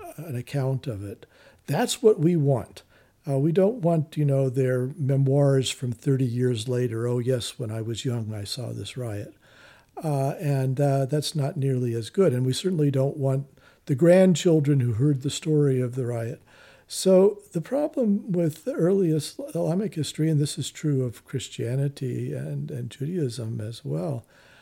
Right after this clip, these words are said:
uh, is it's hard to get at primary sources. The hadith literature, the, s-, the sira or biograph-, biographical literature about the Prophet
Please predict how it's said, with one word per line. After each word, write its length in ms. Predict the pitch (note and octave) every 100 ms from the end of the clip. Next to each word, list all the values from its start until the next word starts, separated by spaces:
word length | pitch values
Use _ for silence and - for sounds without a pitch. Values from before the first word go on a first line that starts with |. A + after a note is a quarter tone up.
| - - -
uh, 360 | G3 D3+ D3 G#3+
is 220 | E3 D#3
it's 140 | D3+
hard 260 | E3+ G3+ G3+
to 80 | G#3+
get 160 | F3+
at 140 | F3 -
primary 480 | F#3 F4+ - D#3
sources. 720 | C3 - A#2 A2 - A#2 A2+ - - - _ _
The 260 | D3+ C#3+ C3+
hadith 560 | C3 C3+ D#3 D3+ -
literature, 760 | D3+ C#3 C3+ C#3 - C#3 C3+ C3+
the, 120 | A#2+
s-, 240 | G#2+ - -
the 200 | D3 B2
sira 480 | - D#3 C#3 C3
or 280 | C3 C3 A#2
biograph-, 540 | A#2+ C3+ B2+ C3+ C#3 - _
biographical 540 | C3 C3 C3+ - C#3 B2+
literature 460 | B2 C3 C3+ -
about 240 | B2+ B2+ -
the 80 |
Prophet 580 | C#3+ E3 F3 E3+ D3+ C3